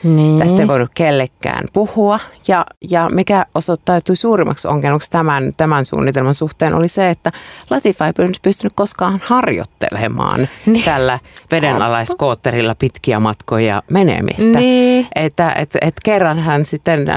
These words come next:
Speaker 2: kokeili sitä skootteria uima-altaassa, mut uima-alta ei o-, uima-allas ei oikein sama asia kuin
Speaker 1: Ei.
Speaker 2: kymmenen kilometrin suunnistaminen ja
Speaker 1: Ei. Joo, tota noin, no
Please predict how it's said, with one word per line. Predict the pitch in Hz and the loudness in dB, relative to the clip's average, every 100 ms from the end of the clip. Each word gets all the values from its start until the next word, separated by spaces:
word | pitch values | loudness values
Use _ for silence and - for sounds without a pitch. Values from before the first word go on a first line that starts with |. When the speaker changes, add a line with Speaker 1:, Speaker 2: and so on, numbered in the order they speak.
| - | -2
Speaker 2:
kokeili | 160 - 139 | -2 0 -2
sitä | 143 143 | -2 -4
skootteria | - 165 131 - 151 151 | -2 -2 -2 -2 0 2
uima-altaassa, | 160 175 104 - 113 - - 147 160 | 2 2 0 -2 -2 -4 -4 -4 -4
mut | 160 - | -2 2
uima-alta | 202 196 147 - 143 | 4 4 2 0 0
ei | 139 | 2
o-, | 151 - 175 | 2 0 2
uima-allas | 180 165 139 151 156 | 2 2 2 0 0
ei | 143 | 2
oikein | 143 147 151 135 | 2 2 0 0
sama | 170 147 123 | 0 0 0
asia | 139 - - | -2 -4 -2
kuin | 139 127 - - 208 | -2 -2 -6 -8 -2
Speaker 1:
Ei. | 180 | 2
Speaker 2:
kymmenen | 147 135 127 | 2 0 -2
kilometrin | - 135 120 117 123 135 120 120 - - - | -2 0 2 0 -2 -2 -2 -4 -8 -20 -14
suunnistaminen | - 160 131 113 - - 113 117 123 123 226 220 214 | 0 2 4 0 -2 -2 0 0 2 2 2 2 2
ja | |
Speaker 1:
Ei. | 208 196 202 - - - - - - - - - - - - - 214 196 | 2 0 -2 -10 -20 -10 -10 -10 -20 -20 -20 -20 -18 -16 -16 -2 0 2
Joo, | 254 262 269 277 294 - - - - 196 - | 2 4 4 4 0 -4 -16 -20 -4 -4 0
tota | 214 220 226 220 | 0 2 2 2
noin, | 214 214 214 190 | 2 2 2 0
no | 214 214 | 0 0